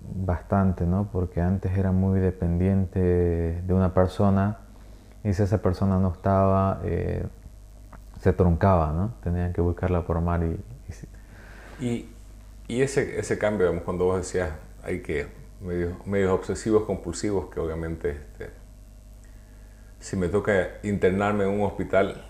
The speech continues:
Speaker 2: eh, o a todos nos toca en el momento de internarnos en un hospital, eh, sí me gustaría que los, los, las personas de farmacia de ese hospital sean obses-, obsesivos compulsivos, porque si no, eh, obviamente lo,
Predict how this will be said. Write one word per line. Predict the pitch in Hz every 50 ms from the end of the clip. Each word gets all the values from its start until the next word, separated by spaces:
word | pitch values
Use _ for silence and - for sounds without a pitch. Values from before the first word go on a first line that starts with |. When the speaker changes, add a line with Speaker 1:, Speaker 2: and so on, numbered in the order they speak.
| - - - - - - - - - - - -
Speaker 2:
eh, | - 110 85 - - - - - - - - - -
o | - 82
a | 80 76 -
todos | - 85 85 80 78
nos | 80 80 -
toca | 87 80 - 80
en | 80
el | 82
momento | 82 82 85 82 - -
de | -
internarnos | 85 82 - 78 85 87 90
en | 90 90
un |
hospital, | 85 - 85 80 - 87 87 82 - - - - - - - - - - - - - - - - - - - -
eh, | - - 85
sí | - - 107
me | 101 95
gustaría | 92 85 - - 85 90 92 90
que | - 87
los, | 82 78 73 67 - - - -
los, | - 82 80 80 - -
las | - 92 80
personas | - 82 80 - 107 104 101
de | 101
farmacia | - 95 95 110 110 101 - - - 113 104 - - - 82 - - - - - - - -
de | - - 78 95
ese | 92 90 -
hospital | 98 - - 85 - 101 104
sean | 107 - 107 92 90
obses-, | 87 82 - - 80 - - - -
obsesivos | - 87 - 87 87 - 95 92 87
compulsivos, | 90 85 80 - 85 82 - - 95 95 98 95
porque | - - 71 64 - - -
si | - -
no, | 76 78 80 85 - - - - - - - - - - - - - - - -
eh, | - -
obviamente | 82 82 85 82 82 82 85 82 85 80 73
lo, | 65 65 -